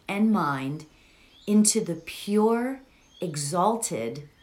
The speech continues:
body, speech, and mind of a Buddha." So basically what he's saying there is that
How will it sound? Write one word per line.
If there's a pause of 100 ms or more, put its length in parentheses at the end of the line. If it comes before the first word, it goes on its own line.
(460)
body,
speech,
and
mind (960)
of
a
Buddha." (2500)
So
basically
what
he's
saying
there (1080)
is
that